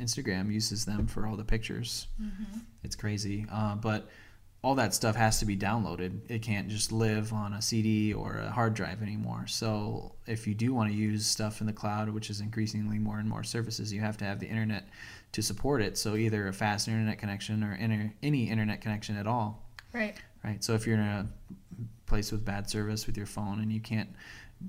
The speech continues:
Speaker 1: log in and get that document you needed for a meeting, then you're kinda hosed.
Speaker 2: Yeah.
Speaker 1: So that's kind of a downside of the cloud as well.
Speaker 2: Well, I feel like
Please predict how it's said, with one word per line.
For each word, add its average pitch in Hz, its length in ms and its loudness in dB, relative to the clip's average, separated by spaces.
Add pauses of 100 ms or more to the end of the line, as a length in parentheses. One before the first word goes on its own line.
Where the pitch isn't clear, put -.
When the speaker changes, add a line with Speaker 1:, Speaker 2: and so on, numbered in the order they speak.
(140)
Speaker 1:
log 117 280 6
in 117 180 6
and 113 100 6
get 113 160 0
that 104 160 0
document 110 580 2
you 107 80 2
needed 110 260 2
for 104 160 4
a 104 40 2
meeting, 107 420 4
then 107 180 0
you're 107 120 2
kinda 104 220 2
hosed. 117 580 -2 (1300)
Speaker 2:
Yeah. 196 220 -6 (1160)
Speaker 1:
So - 140 -6
that's 110 200 0
kind 107 200 -2
of 104 80 -4
a 107 60 -2
downside 110 520 -2
of 117 120 -6
the 110 80 -4
cloud 110 320 0
as 120 100 -4
well. 185 260 0 (2750)
Speaker 2:
Well, 277 360 -2
I 220 80 -2
feel 262 260 0
like 233 320 2